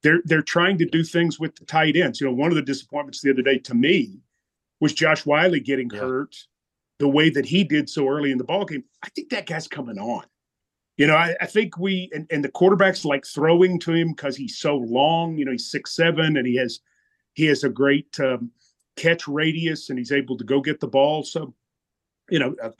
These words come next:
Speaker 1: Okonkwo's coming on, has come on. Um, gonna be interesting to see what Burks does when he's back, uh, because he's one that in camp, until before he got hurt at Minnesota, he was, he was really a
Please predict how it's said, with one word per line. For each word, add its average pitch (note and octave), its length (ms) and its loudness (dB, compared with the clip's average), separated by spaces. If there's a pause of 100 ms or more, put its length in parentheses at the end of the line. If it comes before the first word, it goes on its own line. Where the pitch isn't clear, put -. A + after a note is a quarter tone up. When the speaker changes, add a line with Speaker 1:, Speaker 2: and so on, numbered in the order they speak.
Speaker 1:
Okonkwo's E3+ 580 2
coming D3+ 380 0
on, D3+ 460 0 (240)
has D#3 260 0
come D3+ 240 -4
on. D3 400 -4 (540)
Um, B2 480 -4 (180)
gonna C#3+ 160 2
be C#3+ 140 4
interesting D#3 400 -2
to C3+ 80 -2
see - 140 0
what C#3 200 -2
Burks C#3 320 -2
does C#3+ 340 0
when B2 160 -4
he's D3 300 -4
back, D#3 460 -2 (640)
uh, A#2 100 -8
because B2 320 -2
he's D#3+ 300 -2
one D3 360 0
that C3 140 -2
in B2+ 160 -8
camp, D#3 480 -4 (240)
until D3+ 320 -2
before F3 380 -2
he G#3 100 -2
got F#3 280 0
hurt F#3 200 -2 (260)
at D3+ 160 -10
Minnesota, D#3+ 600 -2
he C#3+ 180 -6
was, C#3+ 340 -8 (680)
he D#3+ 160 2
was D#3 260 4
really C#3+ 720 4
a B2 120 -2